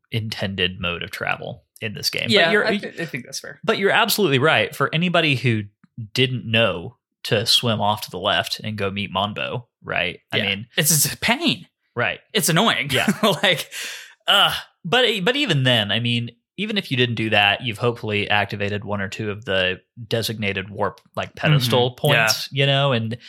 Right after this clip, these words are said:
Speaker 1: you can, you can always walk into one of those and warp around. So, um, it's not quite as convenient as using the ocarina, but it's something.
Speaker 2: Yeah, that's true. So, yeah, back, back to the, the section of the game. Um,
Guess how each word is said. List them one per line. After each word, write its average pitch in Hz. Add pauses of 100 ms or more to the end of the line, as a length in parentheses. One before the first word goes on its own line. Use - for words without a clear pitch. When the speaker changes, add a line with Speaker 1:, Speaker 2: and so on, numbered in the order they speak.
(240)
Speaker 1:
you 113
can, 113 (120)
you 120
can 151
always 151
walk 113
into 104
one 92
of 90
those 85
and 95
warp 98
around. 95
So, 107 (360)
um, 120 (100)
it's 127
not 120
quite 175
as 107
convenient 92
as 98
using 90
the 76
ocarina, 78
but 220
it's 240 (140)
something. - (440)
Speaker 2:
Yeah, 247
that's 262
true. 110 (400)
So, 196 (400)
yeah, 170
back, 165
back 156
to 117 (160)
the, -
the -
section -
of -
the -
game. 92
Um, 147